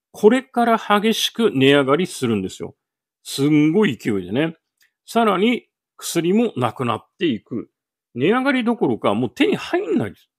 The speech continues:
薬が。値段上がってるんだけど、上がってるだけだったらいいですよね。例えばもう咳が出ちゃって止まらない、咳止め欲しいという人が、咳止めがね、処方箋持って行っても、処方箋薬局で、「すいません、これ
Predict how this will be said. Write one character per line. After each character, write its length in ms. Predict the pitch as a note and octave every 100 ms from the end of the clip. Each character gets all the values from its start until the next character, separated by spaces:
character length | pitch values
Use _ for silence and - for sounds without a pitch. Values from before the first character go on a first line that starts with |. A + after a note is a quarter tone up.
| _
薬 360 | - - G#3 F3
が。 240 | C3 F2 _ _ _ -
値 100 | D#3+
段 240 | A3+ C#4 A#3+
上 40 |
が 80 | C4+
っ 140 | C4
て 80 | C#4
る 100 | B3+
ん 40 |
だ 100 | F#3+
け 80 | -
ど、 260 | C#3+ A#2 - _ _ _ D#3+
上 120 | A3
が 60 | C#4+
っ 140 | -
て 80 | D4
る 100 | C#4+
だ 100 | C4+
け 80 | C#4
だ 100 | B3+
っ 100 | -
た 60 | D3
ら 80 |
い 60 | C3+
い 20 |
で 100 | A2+
す 120 | -
よ 60 | G#2+
ね。 220 | D3 A#3+ - _ _ _ -
例 80 | F3
え 20 |
ば 20 | F3+
も 220 | D3 A#2
う 40 |
咳 280 | - B2 -
が 100 | D3
出 140 | C3+
ち 80 | C#3
ゃ 40 | B2
っ 40 |
て 100 | -
止 140 | -
ま 140 | C3 E3+
ら 100 | E3+
な 100 | D#3
い、 80 | C#3+
咳 220 | B2 A2+
止 120 | A#2
め 80 | A#2
欲 180 | A#2+ A#2
し 220 | - -
い 60 |
と 80 | -
い 120 | A#2 C3
う 40 |
人 180 | - A#2+
が、 240 | D3+ F#2 _ _ _ -
咳 360 | G#3+ - C#4
止 140 | C4+ C4
め 140 | A#3+
が 120 | G#3+
ね、 180 | F#3+ C3+
処 220 | - G3
方 220 | G#3+ C#4
箋 200 | A#3 A#3+
持 140 | A3 G#3+
っ 40 |
て 240 | - - G#3
行 140 | F3
っ 20 | -
て 80 | A#2
も、 260 | D#3 A2+ _ _ _ -
処 120 | G#3
方 260 | A#3 D4 C4+
箋 240 | C4+ A#3+
薬 200 | A#3+ A#3 -
局 240 | C3 G#2
で、 240 | D3 A2+ _ _ _ _
「す 200 | - B2+
い 100 | A2
ま 100 | G2
せ 120 | A#2+
ん、 80 | G#2
こ 120 | -
れ 100 | A2